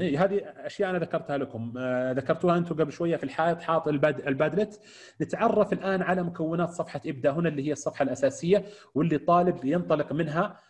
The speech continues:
من خلال، آه، آه، المقرر. يكون في رسالة ترحيبية ترحب بهم مع بداية هذا الفصل، نبذة تعريفية عن المقرر، إيش راح يدرس في هذا المقرر، أهداف المقرر العامة.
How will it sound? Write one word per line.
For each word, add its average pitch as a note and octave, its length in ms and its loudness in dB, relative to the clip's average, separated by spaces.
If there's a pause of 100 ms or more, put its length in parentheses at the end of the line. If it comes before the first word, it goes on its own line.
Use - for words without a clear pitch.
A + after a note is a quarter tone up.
(180)
من C#3+ 220 -2
خلال، D#3 580 4
آه، C3+ 260 6
آه، C3 400 4
المقرر. A#2 440 -2
يكون G3 180 0
في G3+ 120 6
رسالة F3 260 2
ترحيبية C3+ 420 2
ترحب A#2+ 380 -2
بهم B2+ 160 0
مع A#2 100 2
بداية A2 300 2
هذا A2 120 2
الفصل، D3+ 380 -2 (320)
نبذة E3+ 240 4
تعريفية B2+ 480 0
عن A#2+ 100 0
المقرر، C3+ 540 0
إيش E3+ 140 -4
راح C#3 140 -2
يدرس C#3 220 -2
في - 100 -12
هذا B2 180 0
المقرر، C#3 480 0 (340)
أهداف E3+ 320 0
المقرر C3 440 -2
العامة. F3 400 0